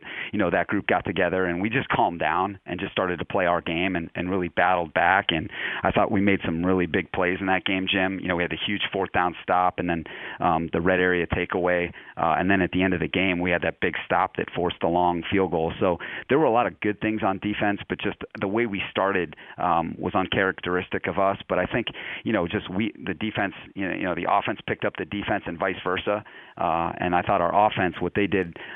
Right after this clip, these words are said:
uh, being down fourteen nothing, is they didn't try to press the issue. They didn't force things. You know how that can go, like, "Hey, you're down fourteen nothing. Are you just gonna start throwing the ball everywhere?" We really stayed committed to our plan and got into rhythm. And, you know, just I really felt like offensively, I mean, in the, in the middle part of that game, just took off.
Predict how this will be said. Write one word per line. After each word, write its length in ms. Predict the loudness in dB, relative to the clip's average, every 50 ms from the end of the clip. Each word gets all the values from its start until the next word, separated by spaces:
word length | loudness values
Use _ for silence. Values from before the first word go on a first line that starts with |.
| -2
uh, 180 | 2 2 2 2
being 220 | 2 2 2 4
down 160 | 4 4 2 2 2
fourteen 340 | 0 -2 0 0 -2 0 2
nothing, 300 | 2 2 0 0 0 0
is 80 | 0 2
they 120 | 2 2
didn't 220 | 2 0 0 -2 0
try 160 | 0 0 0
to 80 | 0 -2
press 280 | -2 -2 -2 -2 -2 -2 -4
the 140 | -2 0 0
issue. 260 | 0 0 -2 -2 0
They 100 | 0 0
didn't 200 | 0 0 -2 -4 -6 -4
force 220 | -2 -2 -2 -2 -4 -4 -6
things. 240 | -4 -4 -4 -4 -4 -2
You 60 | -2
know 100 | 0 0
how 140 | 2 2 2
that 180 | 0 0 0
can 140 | -2 -2 -2
go, 220 | 0 2 2 2
like, 120 | 2 0 0 -2
"Hey, 140 | -2 -2
you're 120 | -2 0 0
down 160 | 0 0 0
fourteen 340 | 0 -4 -6 -4 -4 -4 -2
nothing. 300 | 0 -2 0 -2 -2 -2
Are 120 | -2 -2
you 140 | -2 -4 -4
just 160 | -4 -4 -4
gonna 200 | -4 -4 -4 -4 -2
start 260 | 0 0 0 0 -2 -6 -6 -6 -6 -6 -6 -4 0
throwing 260 | 2 2 2 2 2
the 80 | 0 2
ball 240 | 2 2 4 2
everywhere?" 520 | 2 -2 -2 -4 -4 -2 0 2 2 0 0 -4 -6 -8 -8 -6
We 100 | -2 0
really 240 | 0 2 0 0 -2 -2
stayed 240 | -2 -2 -2 -2
committed 320 | -2 -2 0 0 0 0 0
to 100 | 0 0
our 140 | 0 0 0
plan 380 | 0 0 0 2 2 2 0
and 140 | 0 -4 -6 -8 -8 -10 -10 -10 -6 -2 0
got 160 | 2 2 2
into 160 | 0 0 0
rhythm. 480 | 2 2 2 2 2 2 2 2 0 -4
And, 160 | -6 -6 -8 -12 -16 -16 -10
you 120 | -6 -2 0
know, 140 | 0 0
just 240 | 0 -2 -4 -2 0
I 60 | 0
really 280 | 0 2 0 0 0 0 0
felt 160 | 0 0 2
like 200 | 2 0 0 0 -4 -2 0
offensively, 800 | 0 0 2 0 -2 -2 -2 -2 0 0 0 0 0 -2 -2 -4
I 40 | -2
mean, 180 | -2 0 0 0
in 160 | 0 0 -2
the, 240 | -2 -4 -4 -4 -2
in 80 | -2
the 60 | 0
middle 180 | 0 0 0 0
part 160 | 0 0 2
of 60 | 2
that 160 | 2 2 2 0
game, 260 | 0 0 0 0 -2
just 180 | -4 -4 -4 -4
took 200 | -4 -2 0 2
off. 300 | 4 4 4 4 2